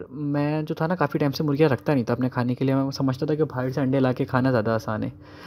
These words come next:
लेकिन केज के अंदर फार्मिंग करने में तो ना, मुझे तो बड़ी सेटिस्फिकेशन मिली। और मैं रिकमेंड भी करूँगा सबको कि अगर यार, आप लोग घर में रखना चाह रहे हो ना, तो कोई इतनी महंगी चीज़ नहीं है।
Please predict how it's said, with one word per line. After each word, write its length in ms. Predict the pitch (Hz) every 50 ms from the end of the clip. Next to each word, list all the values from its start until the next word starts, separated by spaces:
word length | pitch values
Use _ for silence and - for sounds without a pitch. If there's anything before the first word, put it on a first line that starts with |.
| - - - 120
लेकिन 460 | 123 139 135 - 180 180 180 180 180 175 - -
केज 240 | - 151 156 156 -
के 100 | - 196
अंदर 160 | 180 170 175 165
फार्मिंग 360 | - 156 147 147 156 160 151
करने 240 | 151 139 139 143 139
में 120 | 143 147 135
तो 80 | 147
ना, 100 | 156 160 151
मुझे 240 | 139 131 131 156
तो 120 | 151 - 151
बड़ी 180 | 135 135 135
सेटिस्फिकेशन 600 | 135 - 139 127 131 - - 135 139 123 143 135
मिली। 220 | 135 135 131 156 160 - - - - - - - 113 - -
और 220 | 120 120 120 120
मैं 380 | 123 123 123 120 127 131 131 131
रिकमेंड 360 | 131 127 - 151 151 151 151
भी 60 | 151 156
करूँगा 260 | 156 139 139 143 147
सबको 280 | - - - - 156 131
कि 80 | 143
अगर 180 | 139 135 143 139
यार, 140 | 143 143 139
आप 200 | 131 131 127 -
लोग 160 | 147 151 139
घर 200 | 123 120 120 127
में 120 | 135 156 165
रखना 240 | 151 139 - 143 135
चाह 140 | 131 131 123
रहे 100 | 127 131
हो 60 | 139
ना, 100 | 151 165
तो 100 | - 165
कोई 120 | - 180
इतनी 180 | 165 - 165 175
महंगी 280 | 165 143 135 139 151 160
चीज़ 220 | 160 165 151 139
नहीं 180 | 139 131 123 127
है। 80 | 143